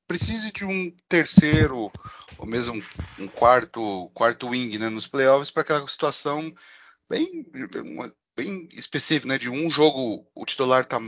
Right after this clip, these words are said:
tá com problema de faltas, o reserva não tá caindo nada, e traz ele, que é o, é o Justin Holiday, né, já é um veterano, tá aí com trinta e dois anos, né, faz trinta e três ao final dessa te-, nos playoffs, um pouquinho antes de começar os playoffs dessa temporada,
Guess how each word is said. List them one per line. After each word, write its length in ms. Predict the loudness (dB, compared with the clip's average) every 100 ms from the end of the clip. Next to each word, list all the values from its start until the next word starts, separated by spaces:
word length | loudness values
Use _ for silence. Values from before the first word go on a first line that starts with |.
| -4
tá 140 | -4
com 60 | -2
problema 280 | -4 -6 -6
de 80 | -4
faltas, 600 | 2 4 4 2 -4 -4
o 40 |
reserva 400 | -6 -2 0 -2
não 160 | -6 -4
tá 120 | -4
caindo 340 | -2 -4 -4
nada, 480 | -4 -2 0 0 -4 -4 -20 -20 -14 -12
e 60 |
traz 400 | -2 2 4 2
ele, 180 | -2 -4
que 100 | -2
é 60 | -2
o, 100 | 0
é 80 | -2
o 100 | -2
Justin 320 | -6 -6 -4
Holiday, 480 | 2 2 2 -6 -8 _ _ _ _ -8
né, 160 | -4 -2
já 160 | 0
é 100 | 0
um 120 | 0
veterano, 560 | -4 -4 -2 0 0 0
tá 280 | -6 -6 -4
aí 100 | -6
com 140 | -8
trinta 300 | -10 -8 -6
e 40 | -2
dois 260 | -2 0
anos, 300 | 0 -2 -4
né, 140 | -8 -8 _ _ -12 -12 -10
faz 120 | -12
trinta 220 | -8 -8
e 40 | -4
três 300 | -2 -2 -2
ao 80 |
final 340 | -6 0 2 2
dessa 260 | -2 -8
te-, 220 | -10 -12 -12
nos 320 | -12 -12 -10 -8
playoffs, 680 | -2 4 4 2 -6 -8 -10
um 40 |
pouquinho 200 | -8 -6
antes 100 | -4
de 40 |
começar 300 | -6 -4 -2
os 100 | -2
playoffs 300 | 0 0 0
dessa 200 | -4 -8
temporada, 640 | -10 -10 -2 2 2 0